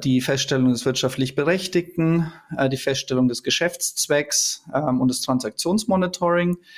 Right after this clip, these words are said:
Jetzt ist die Frage, muss ich das denn immer alles selber machen? Nein, muss man nicht, weil es eben das Reliance-Modell gibt. Das ist im siebzehn G W G, also im siebzehn des,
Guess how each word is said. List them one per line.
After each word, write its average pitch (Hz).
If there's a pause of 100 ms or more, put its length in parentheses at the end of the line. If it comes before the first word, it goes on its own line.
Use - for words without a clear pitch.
(380)
Jetzt 143
ist 160
die 180
Frage, 160
muss 147
ich 185
das 160
denn 151
immer 143
alles 120
selber 170
machen? 196
Nein, 127
muss 139
man 135
nicht, 226
weil 135
es 135
eben 135
das 127
Reliance-Modell 175
gibt. 175
Das 139
ist 123
im 123
siebzehn 165
G 139
W 131
G, 170
also 214
im 120
siebzehn 131
des, 117